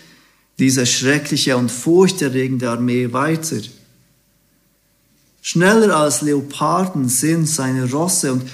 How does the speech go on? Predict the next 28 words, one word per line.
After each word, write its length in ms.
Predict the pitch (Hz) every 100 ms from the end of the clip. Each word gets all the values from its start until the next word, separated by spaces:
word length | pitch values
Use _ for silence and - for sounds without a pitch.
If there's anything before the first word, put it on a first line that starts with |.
| -
rascher 480 | 131 165 190 202 160
als 320 | 143 - 131
Wölfe 340 | 156 190 190
am 140 | 139 135
Abend. 640 | 131 165 190 165 113 104 - - _ _ _ _ _ _ _ _ _ _ _
Seine 440 | - 226 202 151 135
Reiter 440 | 151 190 208 202
kommen 480 | 135 - 190 190 185
im 120 | 151
Galopp 400 | 139 139 151 156
daher, 480 | 156 143 135 180 180
von 220 | 160 147 131 - - -
fernher 840 | - 185 220 240 208 180 139 -
kommen 420 | - 170 180 175
seine 420 | 156 147 139 135
Reiter. 480 | 135 156 180 - 113 95 - _ _ _ _ _ _ _ _ _ _ _ _ _ _ _ _ _
Sie 120 | - -
fliegen 400 | - 165 190 170
daher 640 | 147 135 151 160 175 165
wie 60 |
ein 180 | 139 123
Adler, 520 | 123 131 151 170 180
der 280 | 185 - 135
sich 320 | 127 127 -
auf 140 | - 123
den 240 | 127 117
Fraß 580 | 117 131 131 147 170 -
stürzt. 760 | - 147 151 190 185 - -